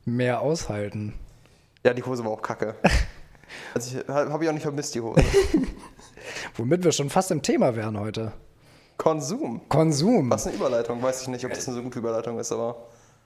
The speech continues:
Speaker 1: Ja, ging. Ich f-, hatte eigentlich schon eine andere Überleitung parat, und zwar die, wie ich heute auf das Thema gekommen bin, dass ich da Bock hätte, mit dir drüber zu quatschen.
Speaker 2: Mhm.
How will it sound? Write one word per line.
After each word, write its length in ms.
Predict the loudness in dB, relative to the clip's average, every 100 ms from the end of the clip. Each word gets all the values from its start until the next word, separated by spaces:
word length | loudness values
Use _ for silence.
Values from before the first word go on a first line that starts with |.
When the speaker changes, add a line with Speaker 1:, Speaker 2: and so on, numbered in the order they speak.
| _
Speaker 1:
Ja, 160 | 0 2
ging. 280 | 4 2 2
Ich 160 | -2
f-, 260 | -6 -10 -12 -10 -8 -8 -10 -6
hatte 240 | 0 4 6
eigentlich 300 | 6 4 4
schon 220 | 4 4
eine 200 | 4 2
andere 320 | 2 2 2
Überleitung 560 | 2 4 8 8 6 4
parat, 400 | 4 6 6 4
und 100 | 0
zwar 600 | -4 0 2 4 4 2 -2 -14 -18 -18 _ -20 -20 -20 -20 -20 _ _ _
die, 480 | -2 0 2 2 2 0
wie 120 | -2
ich 240 | -2 -4 -8 -2
heute 200 | 0 0
auf 80 | -2
das 160 | -4
Thema 220 | -2 0
gekommen 400 | -2 0 -2 0
bin, 180 | 0 -2
dass 380 | -2 -4 -8 -8
ich 180 | -8 -6
da 480 | -4 -2 -4 -4 -4
Bock 280 | -4 -2
hätte, 120 | -2 0
mit 160 | 0
dir 80 | 0
drüber 220 | 0 -2
zu 100 | -4
quatschen. 540 | -4 -4 -2 -2 -4 -6 -14 -14 -4
Speaker 2:
Mhm. 440 | -2 0 -2 -2